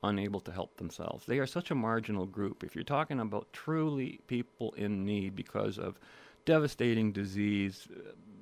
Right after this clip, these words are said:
you know, paraplegic, that kind of thing, th-, this number of people could not possibly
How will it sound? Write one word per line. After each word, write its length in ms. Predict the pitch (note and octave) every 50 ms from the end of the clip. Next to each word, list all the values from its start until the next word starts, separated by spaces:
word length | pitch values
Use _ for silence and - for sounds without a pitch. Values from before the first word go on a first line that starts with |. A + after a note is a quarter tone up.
| A#2+ -
you 60 | A2+
know, 120 | A#2 A2 G#2+
paraplegic, 920 | - - C#3 B2+ B2 A#2+ - - A2 G#2+ G#2 G#2+ G#2+ - - G2+ - -
that 200 | A#2+ A#2+ A#2 -
kind 240 | - A#2+ G#2+ F#2+ F#2+
of 80 | F#2+
thing, 180 | - F#2+ G#2 G#2 - - - - - - - - - - - - - - - - - G3 F#3+ F#3 F#3
th-, 140 | G#3 -
this 240 | F#3 G3+ A#3+ B3 -
number 320 | C4 C#4 C#4 C4 A3 F3 D3+
of 100 | C#3+ -
people 320 | - D3+ D3+ - - A#2
could 200 | - - C3 C3
not 180 | C#3 C3+ B2 A#2
possibly 680 | C3+ B2+ B2 C3 B2 - A2+ G2+ G2+ F#2+ F2+ F#2+ G#2